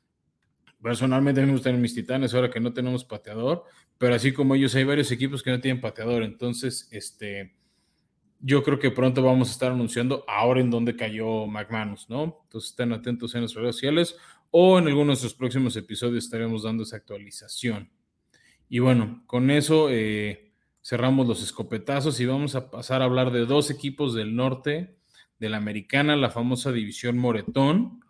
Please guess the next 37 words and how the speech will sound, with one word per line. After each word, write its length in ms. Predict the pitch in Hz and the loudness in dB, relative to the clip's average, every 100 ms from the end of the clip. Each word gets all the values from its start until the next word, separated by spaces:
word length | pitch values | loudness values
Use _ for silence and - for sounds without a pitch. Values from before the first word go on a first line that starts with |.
| _ _ _ _ _ | _ _ _ _ _
y 220 | 147 156 160 | -2 0 0
son 200 | 156 147 | 0 0
dos 180 | 151 | 0
equipos 500 | 147 143 143 156 147 | 0 -2 -4 -2 0
del 140 | 131 120 | 0 2
mismo 320 | 143 143 139 | 2 0 0
estado, 460 | 123 - 123 110 104 | 0 0 -2 -2 -6
el 100 | 98 | -8
estado 340 | - 135 131 | -4 -2 0
de 80 | 117 | -2
Ohio, 760 | - 139 143 143 151 180 185 - _ _ _ _ | -4 0 2 2 0 -2 -6 -16 _ _ _ _
con 500 | 120 117 110 110 104 | -2 0 0 -2 -2
colores 680 | 120 135 139 131 - - - | 2 4 4 0 -4 -12 -4
muy 160 | 143 | -2
similares, 560 | 123 120 117 139 143 156 | 0 0 4 4 4 0
principalmente 640 | 143 113 107 120 120 117 110 | -2 -6 -4 -4 -2 -4 -6
el 80 | |
naranja, 440 | 104 117 135 135 127 | -4 -2 -2 -2 -6
por 120 | 113 | -4
un 140 | 110 | -4
pleito 240 | - 117 110 | -4 -4 -6
entre 280 | 101 131 139 | -10 -6 -4
ellos, 480 | 143 185 262 - _ _ _ _ _ | -2 -2 -4 -12 _ _ _ _ _
pero 260 | - 123 139 | -2 2 2
uno 180 | 160 180 | 4 4
es 100 | 180 | 4
un 200 | 170 156 | 2 2
gran, 360 | 156 170 185 | 2 2 0
gran 260 | 180 170 170 | 0 -2 -2
aspirante, 560 | 165 - 120 131 139 156 | -4 -4 -2 0 -2 -4
para 240 | 120 113 | -2 -2
mí 340 | 127 139 139 | 0 0 0
es 200 | 135 131 | -2 -4
uno 160 | 135 135 | -4 -2
de 80 | 120 | -2
los 200 | 110 107 | -2 -2
gallos 680 | 117 127 139 147 147 - | 0 2 2 0 -2 -8